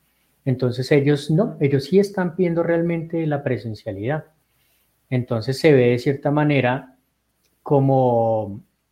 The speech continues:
esa necesidad versus las herramientas que hay. Claramente se vieron muy, y se ven muy beneficiados en el sentido de que si ellos quieren viajar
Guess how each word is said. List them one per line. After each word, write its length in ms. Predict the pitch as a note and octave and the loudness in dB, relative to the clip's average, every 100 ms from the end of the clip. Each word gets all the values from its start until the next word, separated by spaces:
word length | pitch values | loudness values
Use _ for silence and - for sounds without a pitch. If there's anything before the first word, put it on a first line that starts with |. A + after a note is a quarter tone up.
| _ | _
esa 360 | D#3+ C#3 E3 D#3+ | -4 -2 -2 -2
necesidad 920 | E3 D#3+ D#3+ - B2+ A2 A2 G#2 A2 _ _ _ _ _ _ _ _ _ _ | -2 -4 -4 -4 -6 -4 -4 -6 -12 _ _ _ _ _ _ _ _ _ _
versus 540 | A#2+ C#3+ C#3 B2+ C#3 B2+ | -2 2 2 2 -4 -4
las 160 | A2+ | -4
herramientas 580 | A2+ G#2+ G#2 F#2+ G#2 - | -6 -8 -10 -12 -14 -8
que 160 | - C#3+ | 2 2
hay. 200 | A#2 - - _ _ _ _ _ _ | 2 -4 -18 _ _ _ _ _ _
Claramente 760 | - C#3 C#3 D3+ F#3+ E3 G#2+ G2 | 0 4 6 4 2 0 -6 -12
se 180 | - C3+ | -2 0
vieron 500 | B2+ B2 B2 B2 B2+ | 0 -2 -2 -2 -2
muy, 400 | C#3 F#3 D3+ E3 C3+ | 0 0 -2 -2 -6
y 60 | |
se 160 | B2 A2+ | -4 -4
ven 220 | A#2+ F3 | -2 0
muy 180 | B2+ B2+ | 0 -2
beneficiados 840 | B2+ B2+ C3 B2+ - G#2 G2+ C3 C#3 | -4 -6 -8 -10 -10 -12 -12 -14 -8
en 80 | |
el 100 | B2+ | -8
sentido 360 | B2 A2+ - G#2+ | -8 -10 -10 -12
de 100 | - | -6
que 180 | C#3 B2+ | -4 -4
si 240 | - B2 | -4 -6
ellos 240 | A2+ A#2+ - | -4 -8 -8
quieren 240 | C#3+ C#3+ | -6 -2
viajar 440 | D3+ A#2 A2 G#2+ | -2 -4 -6 -8